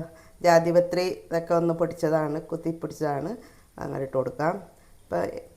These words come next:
കറയമ്പാണ് ട്ടോ കൂടുതൽ ഞാൻ എടുത്തേക്കണത്. കറയമ്പും കുരുമുളക് പൊടിയാണ് ഞാൻ കൂടുതലും ഇതിൽ യൂസ് ചെയ്യണത്. വയറിന്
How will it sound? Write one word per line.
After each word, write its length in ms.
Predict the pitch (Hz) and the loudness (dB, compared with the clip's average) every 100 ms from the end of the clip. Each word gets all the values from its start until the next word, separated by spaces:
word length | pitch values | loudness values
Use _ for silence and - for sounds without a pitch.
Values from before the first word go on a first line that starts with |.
| - | -6
കറയമ്പാണ് 560 | 170 175 180 180 190 185 180 | 2 6 6 6 2 2 2
ട്ടോ 80 | 175 | 2
കൂടുതൽ 320 | 165 165 160 165 | 4 6 6 4
ഞാൻ 80 | 156 156 | 2 -2
എടുത്തേക്കണത്. 500 | 151 151 143 139 156 240 - - - - - - - - - - - - - - - - - - - - - - - - - - - - - - - - - - - | -2 -4 -4 -4 -4 -6 -12 -20 -20 -20 -20 -16 -16 -10 -10 -10 -10 -12 -12 -18 -20 -20 -20 -20 -20 -16 -16 -14 -18 -18 -20 -20 -20 -20 -20 -20 -20 -18 -18 -20 0
കറയമ്പും 540 | 180 180 180 180 190 208 202 - - | 2 4 2 0 -4 -4 -6 -10 -8
കുരുമുളക് 340 | 202 196 190 185 | -4 -2 0 2
പൊടിയാണ് 320 | 185 202 170 170 | 4 4 4 2
ഞാൻ 100 | 165 | 0
കൂടുതലും 360 | 165 160 156 160 - 156 | 2 2 0 -2 -6 -6
ഇതിൽ 180 | 156 151 156 | -4 -2 -2
യൂസ് 200 | 156 - | -4 -4
ചെയ്യണത്. 360 | 151 143 135 165 240 - - - - - - - - - - - - - - - - - - - - - - - - - - - 170 | -4 -4 -4 -6 -8 -14 -20 -20 -20 -20 -20 -20 -20 -20 -20 -18 -18 -18 -20 -20 -20 -20 -20 -20 -20 -20 -20 -20 -16 -16 -16 -18 -12
വയറിന് 480 | 143 147 147 156 | -8 -6 -4 -2